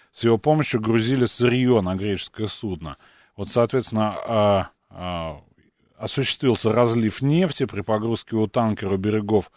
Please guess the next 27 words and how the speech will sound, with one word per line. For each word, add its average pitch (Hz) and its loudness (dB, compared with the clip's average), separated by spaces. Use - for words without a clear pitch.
Нов-, 113 2
Новороссийска. 120 4
А, 95 0
начали 113 2
отрабатывать 113 2
версии. 160 4
Э, 92 -4
концентрация, 120 4
э, 104 0
вещества 135 2
не 120 2
превышает 117 0
предельно 101 -2
допустимых 110 -4
за-, 104 0
значений. 120 0
Нефтяного 123 2
загрязнения 110 0
тотального 110 0
большого 95 -2
не 101 2
обнаружено. 104 -2
Судя 127 0
по 117 0
сни-, 135 0
спутниковым 120 -2
снимкам, 190 4